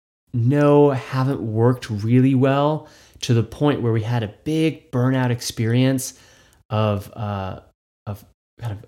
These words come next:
losing a lot of money while trying an experiment of an event. And while there were some positive things that came out of it, what we, we really came out with a lot of really important lessons about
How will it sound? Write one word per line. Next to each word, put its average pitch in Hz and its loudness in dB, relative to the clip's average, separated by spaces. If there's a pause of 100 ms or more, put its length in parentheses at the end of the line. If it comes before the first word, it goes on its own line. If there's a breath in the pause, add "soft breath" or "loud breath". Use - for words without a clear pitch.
(120)
losing 123 4
a 113 4
lot 113 2
of 107 0
money 113 2
while 101 -6
trying 113 -4
an 107 -6
experiment 107 -4
of 107 -4
an 104 0
event. 104 -2 (680 soft breath)
And 107 -2 (100)
while 113 0
there 107 0
were 104 0
some 101 -4
positive 127 -2
things 110 -2
that 104 -10
came 104 -6
out 110 -4
of 120 0
it, - -2
what 107 -8
we, 110 -4 (220)
we 113 -2
really 117 2
came 113 -2
out 104 -2
with 101 -10
a 101 -4
lot 110 -2
of 98 -6 (500 loud breath)
really 107 2
important 98 -4
lessons 98 -4
about 90 -10